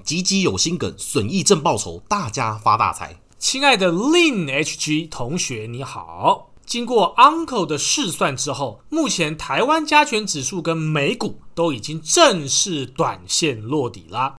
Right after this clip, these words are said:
Speaker 2: 而台湾加权指数也会在此周正式迈入反弹的格局。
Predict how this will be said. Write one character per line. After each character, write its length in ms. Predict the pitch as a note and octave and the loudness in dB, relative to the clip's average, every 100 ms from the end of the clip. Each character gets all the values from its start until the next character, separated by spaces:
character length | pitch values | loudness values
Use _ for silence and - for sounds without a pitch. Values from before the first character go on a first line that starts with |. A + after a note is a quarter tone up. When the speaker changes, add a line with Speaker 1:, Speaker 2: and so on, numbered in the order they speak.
| _ | _
Speaker 2:
而 140 | D3 F#3+ | -6 -6
台 260 | - D3+ | -2 0
湾 260 | G3+ B3 C4+ | 4 4 2
加 300 | - C#4+ D4 | 2 6 6
权 240 | D4+ G#3+ | 4 -4
指 160 | G#3+ C#3+ | -4 -4
数 160 | C3 F3+ | -2 -4
也 140 | C3+ | -4
会 120 | C#3 | -2
在 160 | F#3 F#3+ | -2 -2
此 340 | - - D3 A2+ | -2 -2 -2 -2
周 360 | E3+ E3 E3+ - | 2 2 2 -6
正 360 | - D#4+ G#3+ D#3 | 2 4 4 2
式 240 | - G3 | -2 -2
迈 220 | D#3 D#3+ | -2 -2
入 180 | C3 C#3 | -2 -4
反 540 | A#2+ - - D#3+ A2 F#2+ | -6 -6 4 6 4 -6
弹 220 | - G2+ | -14 -12
的 100 | G#2+ | -14
格 180 | - G2+ | -12 -10
局。 520 | - F#2 E2 D3 | -10 -10 -8 -10